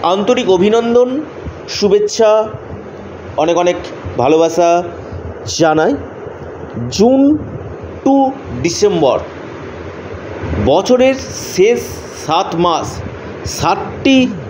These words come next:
মহা ভবিষ্যৎবাণী কন্যা রাশির জীবন বদলে যেতে চলেছে। পজিটিভ and নেগেটিভ দুটি বিষয় নিয়ে আমি আলোচনা করব। গুরুত্বপূর্ণ এই আলোচনা,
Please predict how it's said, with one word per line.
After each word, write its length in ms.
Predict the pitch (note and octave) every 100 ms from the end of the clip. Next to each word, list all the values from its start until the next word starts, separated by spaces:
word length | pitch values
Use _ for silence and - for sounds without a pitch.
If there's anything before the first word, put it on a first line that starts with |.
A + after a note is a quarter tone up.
| -
মহা 420 | A#2 D#3 F#3 A3
ভবিষ্যৎবাণী 960 | G#3 D3+ F#3+ - G#3 F#3+ D3 F3+ E3+ B2+ - - - - - - - -
কন্যা 300 | F3+ F#3+ F#3
রাশির 460 | E3+ E3 - C3+ - - - - - - - B2
জীবন 380 | B2+ F#3+ A#3 C4 A#3+
বদলে 360 | G3+ G3 G3+ A3
যেতে 240 | G3+ G3+ F3
চলেছে। 380 | F3+ D#3+ - - - - - - - - - - - - - - - - -
পজিটিভ 440 | D#3 G3 A#3+ C#4 C#4 - - - - F#3+
and 140 | A3+ G#3 G#3
নেগেটিভ 380 | F#3 E3+ C#3 A#2 - - - - - B2+
দুটি 260 | F#3 G#3 B3+
বিষয় 360 | D3+ D#3+ G#3+
নিয়ে 220 | G#3+ A#3+ B3+
আমি 240 | D#3+ E3+ F#3
আলোচনা 400 | E3+ F3+ F#3+ F#3+
করব। 240 | F#3 G3+ A#3 D#4 - - - - - - - -
গুরুত্বপূর্ণ 680 | C#3 - - A3+ A3 A3 A3+ - - - - - - -
এই 220 | F3 F#3
আলোচনা, 440 | F3 F#3 G3 G3+